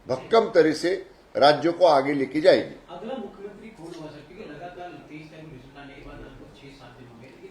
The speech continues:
Speaker 2: अभी तक चेहरा तय नहीं हुआ है।
Speaker 1: देखिए, महायुति में सभी घटकों का, सभी मित्र पक्षों का, सभी नेताओं का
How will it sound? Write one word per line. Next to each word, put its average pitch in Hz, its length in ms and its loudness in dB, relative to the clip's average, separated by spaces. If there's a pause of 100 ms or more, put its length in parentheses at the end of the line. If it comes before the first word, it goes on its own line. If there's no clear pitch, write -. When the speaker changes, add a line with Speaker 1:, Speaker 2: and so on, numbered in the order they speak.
Speaker 2:
अभी 190 180 -20
तक - 100 -20
चेहरा 170 260 -20
तय 151 60 -20
नहीं 147 240 -18
हुआ 120 100 -20
है। 110 80 -16
Speaker 1:
देखिए, 139 800 -2 (320)
महायुति 135 720 -4
में 139 400 -4 (120)
सभी 135 500 -4
घटकों 120 540 -6
का, 127 600 -4
सभी 131 400 -2
मित्र 131 380 -4
पक्षों 120 420 -8
का, 127 540 0 (240)
सभी 135 360 0
नेताओं 127 460 2
का 131 540 -4